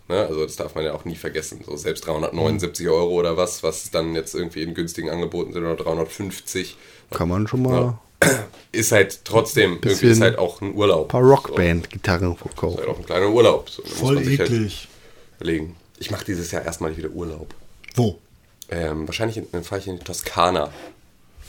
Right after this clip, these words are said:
Speaker 1: Ja.
Speaker 3: Geil, dann hol ich, äh, mir, wär-, während du da bist, eine Toskana-Pfanne, mach Fotos davon und schick sie dir.
Speaker 1: Ja, genau.
Speaker 2: Da
Speaker 1: Und ich,
Speaker 2: zu-,
Speaker 1: ich
Speaker 2: ja.
Speaker 1: kaufe mir in der Toskana eine Pfanne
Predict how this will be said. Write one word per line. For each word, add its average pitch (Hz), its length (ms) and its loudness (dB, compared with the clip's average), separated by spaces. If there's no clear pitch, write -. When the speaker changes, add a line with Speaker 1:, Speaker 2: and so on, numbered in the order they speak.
Speaker 1:
Ja. 82 220 0
Speaker 3:
Geil, 135 360 4
dann 123 180 2
hol 143 140 6
ich, - 300 -6
äh, 139 40 -8
mir, 123 360 2
wär-, 117 200 2
während 120 280 2
du 123 60 -4
da 120 140 0
bist, 117 240 -2
eine 117 140 -2
Toskana-Pfanne, 120 840 -2
mach 117 140 -2
Fotos 123 360 -2
davon 113 260 -6
und 110 100 -2
schick - 220 -10
sie - 140 -10
dir. 107 260 -8
Speaker 1:
Ja, 117 260 6
genau. 98 220 2
Speaker 2:
Da 117 80 6
Speaker 1:
Und - 240 0
ich, - 340 -4
Speaker 2:
zu-, 143 240 4
Speaker 1:
ich 127 80 2
Speaker 2:
ja. 135 320 8
Speaker 1:
kaufe 127 280 6
mir 110 160 8
in 110 60 8
der 107 100 8
Toskana 113 540 4
eine 92 160 2
Pfanne 95 440 2